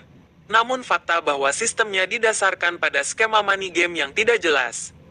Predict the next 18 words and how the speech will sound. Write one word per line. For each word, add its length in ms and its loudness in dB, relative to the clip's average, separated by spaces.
membuatnya 640 2
menjadi 400 -4
pilihan 400 2
yang 240 -2
riskan. 560 -4
Menggunakan 640 2
platform 400 0
ini 80 2
berisiko 560 0
mengikuti 640 0
jalur 320 2
Ponzi 480 -2
yang 80 -2
pada 320 0
akhirnya 480 0
dapat 320 -2
merugikan 560 -2
penggunanya. 720 -4